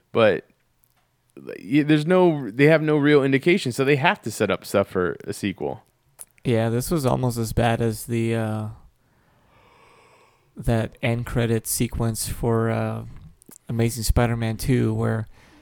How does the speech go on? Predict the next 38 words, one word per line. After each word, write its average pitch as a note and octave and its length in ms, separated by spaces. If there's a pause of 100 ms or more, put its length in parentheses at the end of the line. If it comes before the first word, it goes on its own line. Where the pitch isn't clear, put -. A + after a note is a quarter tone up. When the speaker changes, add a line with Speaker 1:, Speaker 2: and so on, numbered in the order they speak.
(600)
Speaker 2:
you A2+ 160
see C3 340
all B2+ 280
of A#2+ 100
the A#2+ 100
Sinister A#2+ 480
Six, - 720 (160)
uh, A2+ 400 (180)
like, A2+ 80
Speaker 1:
Uniforms G#2 580
and G2 80
Speaker 2:
gear B2 360 (100)
Speaker 1:
gear, G#2 200
Speaker 2:
in - 40
the G#2 80
Speaker 1:
yeah. G2+ 60
Speaker 2:
background. A#2+ 560 (540)
I'm A#2 140
like, A2 260
"Ugh, A#2 300 (140)
really?" A#2 400
I A#2 40
mean, A2 300 (440)
talk D#3 180
about D3+ 180
spelling B2+ 480
it A#2 100
out A#2 280
in G#2 120
this G#2+ 200
one. A#2 180 (240)
Speaker 1:
<laughs> A#2+ 640 (960)
Uh, B2+ 320
so, D#3+ 480 (880)
I, D3 140
like D3+ 260
I D#3+ 80
said, B2+ 320